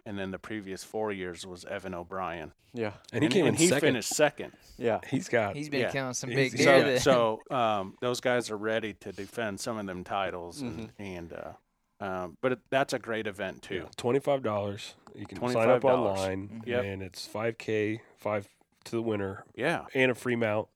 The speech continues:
Speaker 1: And you get a free
Speaker 3: and a
Speaker 1: mount
Speaker 3: trophy.
Speaker 1: and a trophy.
Speaker 4: Mm-hmm.
Speaker 3: that you can tell your
Speaker 1: And
Speaker 3: buddies and
Speaker 1: all
Speaker 3: show 'em every
Speaker 1: sorts
Speaker 3: time
Speaker 1: of
Speaker 3: they
Speaker 4: Yep.
Speaker 3: come over.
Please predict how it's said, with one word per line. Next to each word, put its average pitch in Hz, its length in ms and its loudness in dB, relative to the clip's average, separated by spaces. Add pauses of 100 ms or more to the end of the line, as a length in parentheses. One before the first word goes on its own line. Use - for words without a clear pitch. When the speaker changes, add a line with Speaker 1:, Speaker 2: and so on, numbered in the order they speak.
(120)
Speaker 1:
And 135 160 0
you 143 60 2
get 139 120 0
a 127 40 -6
free - 180 2
Speaker 3:
and 117 120 2
a 98 40 2
Speaker 1:
mount 127 220 4
Speaker 3:
trophy. 98 180 -10
Speaker 1:
and 139 180 0
a 151 60 0
trophy. 117 460 -2
Speaker 4:
Mm-hmm. 131 360 -12
Speaker 3:
that - 80 -4
you 110 80 -2
can 104 180 -8
tell 123 280 0
your 123 120 2
Speaker 1:
And 120 40 0
Speaker 3:
buddies 101 340 2
and 101 80 -6
Speaker 1:
all 165 140 -2
Speaker 3:
show 110 160 6
'em 98 80 2
every - 40 4 (180)
Speaker 1:
sorts 113 60 -4
Speaker 3:
time 107 100 0
Speaker 1:
of 101 60 0
Speaker 3:
they 110 40 0
Speaker 4:
Yep. 120 100 2
Speaker 3:
come 104 100 -2
over. 98 320 -6